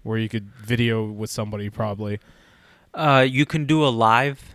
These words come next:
Speaker 1: Yeah.
Speaker 2: video, and then you can invite people on one at a time, but it's not like, um,
Speaker 1: It's not like Zoom where you could have a bunch of people.
Speaker 2: No, yeah, it's not like a, a,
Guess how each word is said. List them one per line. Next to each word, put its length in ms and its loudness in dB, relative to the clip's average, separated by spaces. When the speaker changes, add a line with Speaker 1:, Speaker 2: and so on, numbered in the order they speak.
Speaker 1:
Yeah. 120 -8
Speaker 2:
video, 440 2
and 220 -6
then 280 0
you 80 -4
can 140 -6
invite 440 -2
people 340 -4
on 280 -6
one 200 -4
at 160 -2
a 40 -2
time, 460 -4
but 180 -2
it's 200 -10
not 180 -2
like, 340 -4
um, 500 -8
Speaker 1:
It's 100 -10
not 100 0
like 160 -4
Zoom 180 -4
where 100 -6
you 60 -12
could 100 -8
have 140 -8
a 40 -16
bunch 200 -10
of 60 -20
people. 300 -14
Speaker 2:
No, 440 0
yeah, 240 -2
it's 160 -8
not 180 2
like 220 0
a, 280 2
a, 280 0